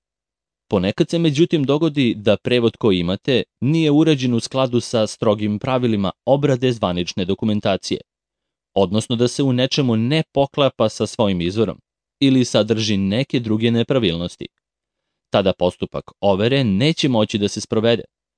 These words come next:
ali čak i za ovu situaciju možemo da vam ponudimo najbolje rešenje.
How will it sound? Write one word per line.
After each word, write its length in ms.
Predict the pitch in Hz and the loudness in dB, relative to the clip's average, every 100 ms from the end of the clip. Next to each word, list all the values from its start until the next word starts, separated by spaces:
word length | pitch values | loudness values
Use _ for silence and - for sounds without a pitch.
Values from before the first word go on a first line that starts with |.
| _ _ - | _ _ -2
ali 200 | 143 143 | 0 0
čak 360 | - 139 - _ | 0 0 -4 _
i 100 | 131 | -4
za 180 | 117 117 | 2 2
ovu 220 | 123 117 | 4 2
situaciju 600 | - 117 87 69 - 95 - _ _ - | 0 -2 -2 -4 -6 -8 -8 _ _ -4
možemo 480 | 101 135 139 131 | 0 2 2 2
da 120 | 120 98 | 2 0
vam 200 | 104 110 | 0 -2
ponudimo 640 | - 127 139 131 117 92 | -2 0 0 0 -2 -2
najbolje 600 | 82 117 131 123 123 127 | -4 -2 -2 0 0 0
rešenje. 440 | 127 - 90 73 | 0 0 -2 -4